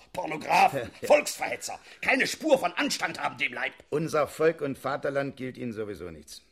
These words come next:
Speaker 2: Die wollen einfach nicht einsehen, dass man eine gewisse Ordnung haben muss. Man muss doch nur mal ihre Bücher lesen.
Speaker 1: Ah, das ist dann deutsche Literatur. <laughs> Schämt sich ja, so ein Buch nur anzugreifen.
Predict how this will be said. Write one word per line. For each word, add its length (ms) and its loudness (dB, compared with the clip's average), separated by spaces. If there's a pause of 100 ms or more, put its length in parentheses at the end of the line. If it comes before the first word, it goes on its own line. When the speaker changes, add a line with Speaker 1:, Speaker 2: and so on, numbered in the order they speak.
(140)
Speaker 2:
Die 120 -8
wollen 180 0
einfach 240 -4
nicht 240 -6
einsehen, 600 -4
dass 160 -6
man 120 -8
eine 200 -8
gewisse 500 -4
Ordnung 440 -6
haben 260 -14
muss. 280 -18 (520)
Man 100 0
muss 140 -2
doch 100 -2
nur 140 2
mal 200 -4
ihre 140 0
Bücher 380 -4
lesen. 360 -8
Speaker 1:
Ah, 520 -14 (1080)
das 220 -16
ist 160 -20
dann 220 -20
deutsche 340 -16
Literatur. 680 -8 (640)
<laughs> 540 -20
Schämt 560 -14
sich 220 -16
ja, 140 -14 (800)
so 100 -18
ein 200 -16
Buch 300 -18
nur 160 -14
anzugreifen. 680 -14